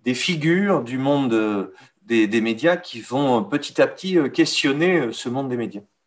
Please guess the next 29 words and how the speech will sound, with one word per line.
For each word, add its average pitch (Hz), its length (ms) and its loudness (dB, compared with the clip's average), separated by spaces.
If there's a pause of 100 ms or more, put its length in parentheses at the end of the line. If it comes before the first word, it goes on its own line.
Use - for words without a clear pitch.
(400)
Ce - 100 -6
que 175 80 0
dit 160 120 4
Rancillac, 151 440 4
c'est 165 140 0
que 147 100 0
les 127 100 0
thèmes, 190 240 2
finalement, 151 320 2
c'est - 160 -4
pas 127 100 2
très 135 200 -4
important. 147 360 2
Musique, 139 380 0
rock, 139 220 2
sport, 143 400 6
euh, 95 160 0
c'est - 200 -10
un 98 80 -2
prétexte, 139 420 -4
en 110 80 -10
fait. 104 180 -10
Je 110 100 -4
les 107 120 -6
utilise 123 320 -6
pour - 180 -4
parler 117 200 2
d'autre 113 180 0
chose. 175 360 0